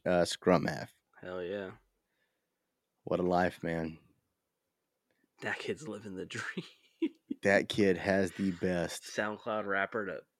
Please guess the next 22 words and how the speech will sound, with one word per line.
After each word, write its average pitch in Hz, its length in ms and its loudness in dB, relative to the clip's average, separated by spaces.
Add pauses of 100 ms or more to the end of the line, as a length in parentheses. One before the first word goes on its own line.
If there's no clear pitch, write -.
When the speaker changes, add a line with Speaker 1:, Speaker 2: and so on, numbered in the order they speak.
(240)
Speaker 2:
France 98 500 -4
scrum 95 320 -4
half. 92 380 -10 (380)
Speaker 1:
Oh, 131 340 10
video 104 320 6
unavailable. 90 640 0
I 92 80 0
was 95 120 -4
about 92 260 6
to - 60 -16
treat - 380 0
the 95 80 -4
listeners - 480 -4
to - 260 -4
some - 160 -4
of 78 80 0
the 71 80 -2
greatest - 420 -4
music - 360 -6
on 80 120 -4
earth. 90 280 -4 (1700)
Speaker 2:
Yeah, 71 220 -4